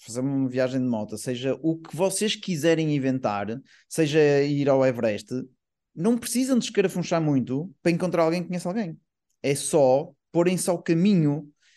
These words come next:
e isso reveste-se de uma simplicidade desconcertante, eh, que depois quando vemos no documentário, dizemos, "Ei, pá, estes tipos são os heróis." Normalmente não são, são só uns inocentes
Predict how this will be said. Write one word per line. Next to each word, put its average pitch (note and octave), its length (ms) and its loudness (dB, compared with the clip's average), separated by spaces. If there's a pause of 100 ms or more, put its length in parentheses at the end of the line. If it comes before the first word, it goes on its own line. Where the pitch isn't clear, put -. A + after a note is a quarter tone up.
(140)
e D#3 100 -2
isso F#3 420 -4
reveste-se F#3+ 460 -4
de F#3 60 -6
uma F#3 120 0
simplicidade D3 840 -2
desconcertante, B2 840 -4 (640)
eh, E3+ 160 2
que F#3 140 -4
depois G3+ 680 2 (540)
quando F#3+ 220 4
vemos F#3 240 2
no F3 100 2
documentário, D#3 800 0
dizemos, D#3+ 480 0
"Ei, C4 220 0
pá, F3 180 -2
estes F3 180 -2
tipos - 220 -10
são F3+ 140 -2
os D3+ 100 -2
heróis." C3 340 2
Normalmente F#3 580 0
não G#3+ 140 0
são, A#3 280 0
são A3 160 -4
só A3+ 360 2 (320)
uns A3 380 0
inocentes A3 800 2